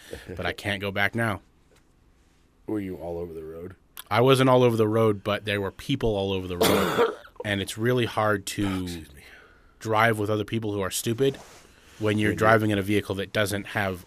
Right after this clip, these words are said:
Speaker 2: control.
Speaker 1: Right, when your car is stupid.
Speaker 2: And so I'm like, I'm freaking out. I'm like, "Somebody's gonna run into me or somebody's gonna pull up next to me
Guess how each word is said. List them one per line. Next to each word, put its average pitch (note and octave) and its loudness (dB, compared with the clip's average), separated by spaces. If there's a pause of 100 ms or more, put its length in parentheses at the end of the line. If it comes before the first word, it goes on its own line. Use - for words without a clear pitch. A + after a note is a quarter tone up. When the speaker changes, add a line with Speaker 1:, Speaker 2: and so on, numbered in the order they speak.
(140)
Speaker 2:
control. - -6 (180)
Speaker 1:
Right, G#2+ -8 (160)
when F#2 -10
your F2+ -8
car E2+ -10
is D2 -14
stupid. - -16
Speaker 2:
And A2+ -2
so A#2+ 6
I'm D#3 10
like, A#2 2 (100)
I'm C#3+ 4
freaking A2+ 2
out. A2 2
I'm A2+ -6
like, G2+ -2
"Somebody's B2+ 4
gonna A#2+ 2
run A#2 4
into A2 0
me G#2+ 2
or G2 -6
somebody's B2 0
gonna A#2+ 0
pull C#3 -2
up A#2 -4
next A2+ -4
to - -4
me B2+ -2